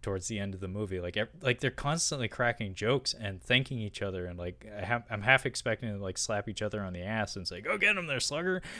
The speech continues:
Um, but it do-, it feels really hollow. Like, it really doesn't feel like the team actually came together. It just feels like,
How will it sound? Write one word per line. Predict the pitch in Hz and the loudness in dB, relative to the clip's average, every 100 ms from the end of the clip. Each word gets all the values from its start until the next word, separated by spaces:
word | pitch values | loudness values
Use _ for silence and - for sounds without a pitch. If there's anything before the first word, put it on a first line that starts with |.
| - 110 | -12 -6
Um, | 113 113 107 - - - - - - - - - - - | 2 4 4 -4 -20 -20 -20 -20 -20 -20 -20 -20 -20 -18
but | - 120 - - | 2 2 2 -6
it | 110 - | -6 4
do-, | - | 4
it | 131 | 4
feels | 117 127 117 | 4 4 4
really | 110 107 98 | 2 -2 -2
hollow. | - 95 101 85 98 - | -2 -2 -2 -6 -14 -14
Like, | 92 92 | -12 -10
it | 95 | -4
really | 98 101 95 - | -2 0 -2 -6
doesn't | - 95 95 - - - - - | -2 0 -2 -8 -20 -20 -20 -20
feel | - - 104 | -20 -4 0
like | 95 90 | 0 -2
the | - | -4
team | - 98 90 | -6 -6 -6
actually | 85 85 90 | -6 -6 -6
came | 87 - 87 | -8 -10 -10
together. | 92 92 90 85 | -6 0 0 0
It | 85 | -4
just | 90 | -6
feels | - 101 92 - | -4 -4 -2 -2
like, | 92 - | -4 -6